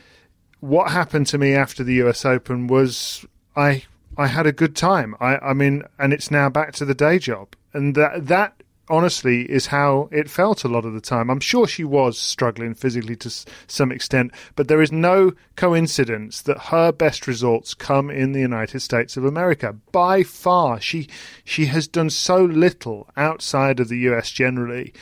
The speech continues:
and yet here she is in the space of six months. She's won the U S Open title in New York. She'd had a good run in the rest of the summer as well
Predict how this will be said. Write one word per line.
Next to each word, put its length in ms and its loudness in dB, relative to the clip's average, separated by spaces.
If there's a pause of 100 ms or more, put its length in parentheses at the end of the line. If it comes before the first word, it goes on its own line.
(140)
and 180 4
yet 180 2
here 200 4
she 240 0
is 220 4 (220)
in 120 0
the 60 0
space 420 2
of 140 2
six 380 -2
months. 240 -2
She's 180 -6
won 140 0
the 80 -2
U 260 2
S 160 0
Open 260 0
title 380 -2
in 80 -6
New 80 -4
York. 400 2 (340)
She'd 260 0
had 200 0
a 60 2
good 240 2
run 200 4
in 120 4
the 80 0
rest 260 0
of 60 -6
the 40 0
summer 360 0
as 120 0
well 340 2